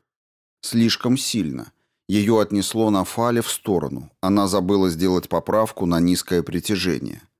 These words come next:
Только через тридцать секунд Рао откачнулась обратно и смогла затормозить ногами. Они находились уже очень близко от оси. Ей вспомнился орок, пролетевший почти вдоль всего два И,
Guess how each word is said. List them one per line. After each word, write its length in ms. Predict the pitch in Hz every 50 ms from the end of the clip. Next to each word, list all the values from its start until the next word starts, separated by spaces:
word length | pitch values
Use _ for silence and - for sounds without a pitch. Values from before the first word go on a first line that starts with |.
| _ _ _ _ _ _ _ _ -
Только 320 | - 135 156 147 139 147
через 300 | 123 - 131 117 117 110
тридцать 400 | - - 117 117 98 - 101 90
секунд 500 | - - 107 - - 117 127 131 131 - - -
Рао 400 | 104 101 101 98 101 104 107 104
откачнулась 760 | 98 - - 98 95 - - - 98 95 92 87 80 - -
обратно 580 | 82 78 78 85 95 107 120 - 117 113 117 - -
и 60 | 98
смогла 520 | - - - 98 95 85 87 87 87 90
затормозить 680 | 85 92 - - 92 85 85 85 80 76 73 67 -
ногами. 540 | - 82 85 78 - 73 60 50 50 50 - _ _ _ _ _ _ _ _ _ -
Они 240 | 98 101 113 113 110
находились 680 | 107 107 101 - 110 104 92 104 117 110 107 - -
уже 220 | 107 95 98 107 110 - -
очень 420 | 107 113 113 - - 117 113 104
близко 480 | 90 92 85 90 85 - - - 92 90
от 160 | 87 - 92
оси. 420 | 95 98 - - - 82 71 - - _ _ _ _ _ _ _ _ _ _ _ -
Ей 220 | 76 80 92 95
вспомнился 640 | - - - - 101 98 101 98 92 87 - - 101 90
орок, 580 | - - 98 104 110 113 101 - - - -
пролетевший 720 | - 90 92 90 90 87 - - 107 110 101 - - 104 92
почти 560 | - 98 95 - - - - - 110 110 104
вдоль 380 | 87 85 82 92 98 98 92
всего 420 | 85 - - - 95 85 87 95 92
два 280 | 82 85 82 87 87
И, 220 | 92 104 98 82